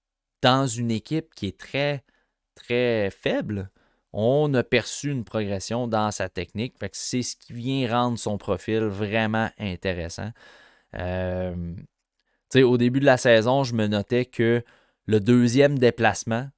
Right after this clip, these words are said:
donc quand il se déplace une première fois, effectue l'arrêt. Son deuxième déplacement pour revenir centrer dans son filet ou faire face à un deuxième lancer était très laborieux. Euh,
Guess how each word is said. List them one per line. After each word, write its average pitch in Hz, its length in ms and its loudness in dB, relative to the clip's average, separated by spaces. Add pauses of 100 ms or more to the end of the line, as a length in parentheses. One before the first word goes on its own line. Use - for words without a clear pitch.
(180)
donc 104 280 -4
quand 135 140 2
il 127 120 0
se 98 60 -8
déplace 123 420 0
une 110 120 -6
première 110 360 -2
fois, 131 300 2
effectue - 460 -4
l'arrêt. 110 360 0 (420)
Son 135 260 2
deuxième 156 600 4
déplacement 139 600 0
pour 110 320 -4
revenir 143 720 2
centrer 139 540 -2
dans 131 140 0
son 120 200 -2
filet 123 460 -2
ou 135 180 -2
faire 113 280 -2
face 127 260 0
à 123 40 0
un 113 100 0
deuxième 107 340 -2
lancer 113 440 -2
était 107 280 -6
très 135 360 -2
laborieux. 113 640 0 (500)
Euh, 101 600 0